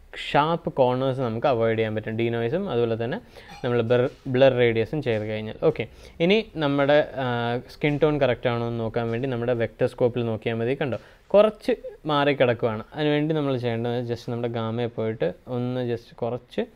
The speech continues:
നമ്മുടെ പിങ്കിലോട്ട്, പിങ്ക് സൈഡിലോട്ടൊന്ന് മൂവ് ചെയ്താൽ മതി. നമ്മൾ ഏത് സൈഡിലോട്ടാണ് നമ്മുടെ,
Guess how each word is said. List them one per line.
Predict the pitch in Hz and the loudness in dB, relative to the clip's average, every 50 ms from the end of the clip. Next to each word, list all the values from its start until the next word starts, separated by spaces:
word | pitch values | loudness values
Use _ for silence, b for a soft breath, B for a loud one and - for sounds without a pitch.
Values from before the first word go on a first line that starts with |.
| b b b b b | b b b b b
നമ്മുടെ | _ _ - 139 127 123 120 - _ | _ _ -8 -6 -4 -4 -6 -4 _
പിങ്കിലോട്ട്, | 151 147 156 160 156 135 - 139 123 117 117 113 110 - 127 135 - - | -2 -2 0 -2 -2 -2 -2 0 0 2 0 0 0 -2 -2 -2 -2 -4
പിങ്ക് | 135 131 131 131 131 | -4 -4 -4 -4 -4
സൈഡിലോട്ടൊന്ന് | - 131 120 117 110 113 117 113 117 117 117 120 120 | -2 -2 0 0 0 -2 -2 -2 -2 -4 -4 -6 -6
മൂവ് | 117 113 110 113 113 117 | -6 -4 -4 -4 -2 -2
ചെയ്താൽ | 117 113 113 113 113 | 0 0 0 -2 -4
മതി. | 110 107 107 120 160 - b b b b b | -4 -4 -4 -6 -6 -8 b b b b b
നമ്മൾ | b b - - 135 139 | b b -4 0 2 4
ഏത് | 135 151 170 | 4 4 4
സൈഡിലോട്ടാണ് | 165 - 151 139 139 139 139 143 147 147 143 139 | 4 4 4 4 4 4 2 2 2 2 2 2
നമ്മുടെ, | 135 131 135 135 143 156 165 | 0 2 4 4 4 4 2